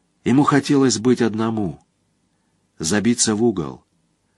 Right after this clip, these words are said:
Перед ним, как свистопляски вчерашнего дня, кружились смеющиеся, неясные,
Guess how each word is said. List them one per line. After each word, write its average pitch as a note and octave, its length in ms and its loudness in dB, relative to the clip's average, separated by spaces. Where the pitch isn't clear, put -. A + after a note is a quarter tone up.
Перед A2+ 260 4
ним, C#3+ 180 4
как A#2+ 240 -4
свистопляски A#2+ 1000 -2
вчерашнего F#2 720 -2
дня, G#2 360 -2
кружились F#2+ 560 0
смеющиеся, F2+ 1040 -2
неясные, E2+ 960 -4